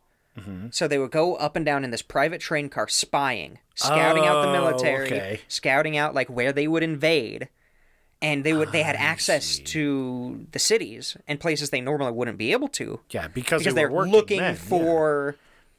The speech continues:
Speaker 1: Their
Speaker 2: this
Speaker 1: coworker.
Speaker 2: lost guy who doesn't exist.
Speaker 1: But really, they're just scoping areas out.
Speaker 2: So he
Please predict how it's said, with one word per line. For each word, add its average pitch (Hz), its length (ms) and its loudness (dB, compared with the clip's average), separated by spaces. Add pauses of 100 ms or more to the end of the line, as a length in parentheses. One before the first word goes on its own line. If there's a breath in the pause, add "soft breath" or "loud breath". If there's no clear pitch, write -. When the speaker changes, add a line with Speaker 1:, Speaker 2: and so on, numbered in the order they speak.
(180)
Speaker 1:
Their 120 100 -2
Speaker 2:
this 147 140 4
Speaker 1:
coworker. 135 140 2
Speaker 2:
lost 123 340 2
guy 208 360 -2
who 120 140 -10
doesn't 101 240 -6
exist. 92 580 -6
Speaker 1:
But 107 140 -4
really, 120 300 -2
they're 104 160 -6
just - 300 -2
scoping 101 460 -6
areas 87 380 -12
out. 113 240 -16
Speaker 2:
So - 180 2
he 254 360 -6